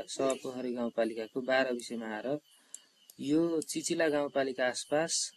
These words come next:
र पो-, अथवा पहिलेको मत्स्य पोखरी गाविसदेखि आएको लङ्कुवा खोलासम्म, सँग मिसिन्छ बाह्र विषयमा र यी सानातिना खोलाहरू सँगै मिसिएर कत्ले भन्ज्याङ छेउमा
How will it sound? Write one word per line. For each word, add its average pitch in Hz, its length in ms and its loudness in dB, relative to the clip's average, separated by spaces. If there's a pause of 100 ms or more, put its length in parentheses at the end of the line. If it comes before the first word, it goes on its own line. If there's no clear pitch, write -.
(220)
र 135 180 0
पो-, - 380 -6
अथवा 135 340 0
पहिलेको 143 480 -2
मत्स्य 135 300 -6
पोखरी 127 420 -6 (560)
गाविसदेखि 127 1080 -2
आएको 113 360 0 (920)
लङ्कुवा 131 360 0
खोलासम्म, 107 500 -4 (360)
सँग 117 300 -2 (100)
मिसिन्छ 113 460 -4
बाह्र 110 340 0
विषयमा 107 400 -6
र 123 160 -4
यी 117 100 -2
सानातिना 113 560 -6
खोलाहरू 110 460 -4
सँगै 131 340 0
मिसिएर 123 460 0 (720)
कत्ले 139 260 0
भन्ज्याङ 110 300 0
छेउमा 110 320 -4